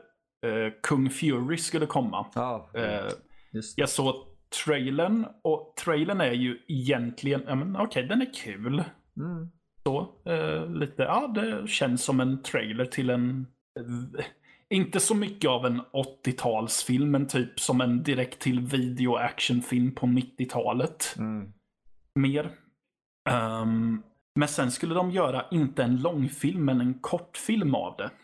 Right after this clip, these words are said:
Speaker 1: Och jag
Speaker 2: Mm.
Speaker 1: såg trailern till det, och då kände jag direkt att de här har nog tappat lite vad det är de gör hommage till. <laughs>
Speaker 2: Ja, för jag, jag minns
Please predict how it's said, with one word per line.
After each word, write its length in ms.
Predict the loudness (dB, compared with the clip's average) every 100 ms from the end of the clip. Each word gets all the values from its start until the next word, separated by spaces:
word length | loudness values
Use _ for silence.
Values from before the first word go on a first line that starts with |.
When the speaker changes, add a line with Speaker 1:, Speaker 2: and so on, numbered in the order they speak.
| _ _ _ _
Speaker 1:
Och 80 | 2
jag 100 | 2
Speaker 2:
Mm. 60 | 2
Speaker 1:
såg 160 | -2
trailern 400 | 0 -2 0 0
till 240 | 2 0 0
det, 320 | 2 2 2 0
och 100 | 2
då 200 | 2 2
kände 320 | 2 2 2
jag 140 | 2
direkt 380 | 2 2 0 0
att 180 | -4 -4
de 240 | -4 0 0
här 420 | 0 0 2 0
har 180 | 0 0
nog 280 | 0 -2 -2
tappat 560 | -2 -2 -4 -4 -4 -8
lite 1040 | -4 -2 -2 0 -2 -2 -6 _ -4 -2
vad 240 | 0 0 0
det 80 |
är 160 | 2 2
de 200 | 2 0
gör 220 | 2 2
hommage 560 | 2 2 2 2 0 0
till. 260 | 0 2 0
<laughs> 20 | 0 -2 0 -2 -2 -10 -12 -12 -8
Speaker 2:
Ja, 520 | -4 -2 -2 -4 -6 -6
för 80 |
jag, 380 | -6 -4 -6 -6
jag 140 | -6 -6
minns 540 | -6 -8 -8 -8 -10